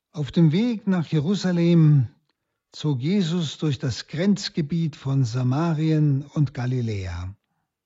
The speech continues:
Als er in ein Dorf hineingehen wollte, kamen ihm zehn Aussätzige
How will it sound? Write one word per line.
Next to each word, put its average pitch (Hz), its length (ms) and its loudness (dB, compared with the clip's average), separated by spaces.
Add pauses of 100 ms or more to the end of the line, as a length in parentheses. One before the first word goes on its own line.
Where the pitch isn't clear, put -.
(1600)
Als 170 240 0
er 190 120 0
in 190 100 4
ein 180 180 4
Dorf 214 400 -2
hineingehen 139 920 0
wollte, 196 520 -4 (240)
kamen 147 340 0
ihm 175 240 2
zehn 202 400 2
Aussätzige 127 720 -4